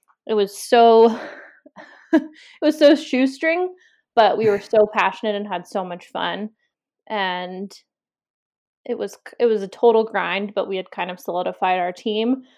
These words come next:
So then for that to change kind of right after we got to that point was a huge blow. But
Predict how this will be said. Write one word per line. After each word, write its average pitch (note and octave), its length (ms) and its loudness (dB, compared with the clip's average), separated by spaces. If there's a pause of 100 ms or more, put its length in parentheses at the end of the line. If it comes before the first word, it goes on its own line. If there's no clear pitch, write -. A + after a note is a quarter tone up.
(480)
So C4 180 0
then C#4 160 2
for C4+ 140 0
that C4 220 2
to A#3 100 -2
change G#3+ 680 -4
kind G3 180 -12
of F3+ 180 -10
right F3+ 240 0
after E3+ 680 -6 (140)
we G#3+ 100 -10
got - 260 -8
to - 80 -18
that A3 220 -6
point B3 260 -8
was A#3+ 380 -8 (160)
a B3+ 80 -6
huge B3 420 -8
blow. C4 400 -2 (360)
But G3+ 680 -2